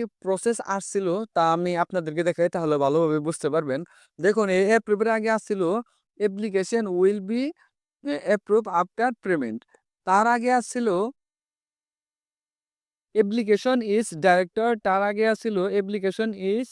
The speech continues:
deputy director। এইভাবে কিছু পদক্ষেপ পার হওয়ার পরই আমারটা অ্যাপ্রুভ হয়েছে। তো এই প্রসেসগুলো হতে, আহ, এক কর্মদিবস থেকে তিন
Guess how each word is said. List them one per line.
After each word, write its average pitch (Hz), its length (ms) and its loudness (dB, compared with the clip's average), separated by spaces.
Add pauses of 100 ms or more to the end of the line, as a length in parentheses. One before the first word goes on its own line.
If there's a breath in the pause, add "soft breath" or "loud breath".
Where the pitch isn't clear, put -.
(140)
deputy 185 380 -4
director। 135 500 -4 (680)
এইভাবে 214 440 4 (120)
কিছু 233 380 -4
পদক্ষেপ 214 560 -2 (100)
পার 233 260 0
হওয়ার 185 360 0
পরই 220 400 0
আমারটা 165 400 -6
অ্যাপ্রুভ 156 440 -4
হয়েছে। 127 380 -6 (400 soft breath)
তো - 100 -4
এই 180 220 6
প্রসেসগুলো 214 680 -2
হতে, 214 280 2 (580 soft breath)
আহ, 269 200 -10 (160)
এক 220 240 0
কর্মদিবস 226 600 0
থেকে 226 300 -4
তিন 240 220 -2